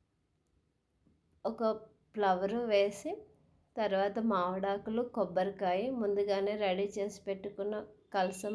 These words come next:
బ్లౌజ్ వేసి అమ్మవారి ముఖం కూడా పెట్టేసి గాజులు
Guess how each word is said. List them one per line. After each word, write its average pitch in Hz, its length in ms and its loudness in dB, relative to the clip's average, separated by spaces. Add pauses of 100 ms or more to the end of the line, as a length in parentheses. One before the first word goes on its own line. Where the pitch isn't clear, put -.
(100)
బ్లౌజ్ 185 360 0 (140)
వేసి 196 340 -4 (720)
అమ్మవారి 214 600 0
ముఖం 202 340 0 (160)
కూడా 208 200 -2 (500)
పెట్టేసి 208 600 -4 (320)
గాజులు 196 540 0